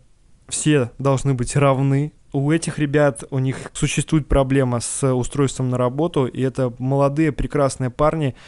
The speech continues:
которые пока что ещё немного смущались, э, в-, вниманию, которое привлекали к себе, потому что через соцсети, через сми,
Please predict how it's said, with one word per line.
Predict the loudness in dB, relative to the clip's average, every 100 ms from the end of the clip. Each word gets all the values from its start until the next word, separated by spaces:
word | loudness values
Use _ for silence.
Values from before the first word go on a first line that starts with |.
| -20 -12
которые | -2 2 2 0 -8 -6
пока | -2 2 2
что | 2 -2
ещё | -2 0
немного | 0 2 0
смущались, | -2 0 0 2 2 2 0 -2 -4
э, | -2 0 -2
в-, | -4 -6 -8 -10 -14 -20 -6
вниманию, | -2 0 2 2 2
которое | 0 -2 0 0 -2 -6 -16 -10
привлекали | -4 -2 -2 0 -2 -2
к | -6
себе, | -6 -4 -4 -6 -16 -20
потому | -10 -8
что | -8 -8
через | -6 -6 -4
соцсети, | -6 -4 0 0 0 -6
через | -6 -6 -8
сми, | -8 -6 -2 -2 -2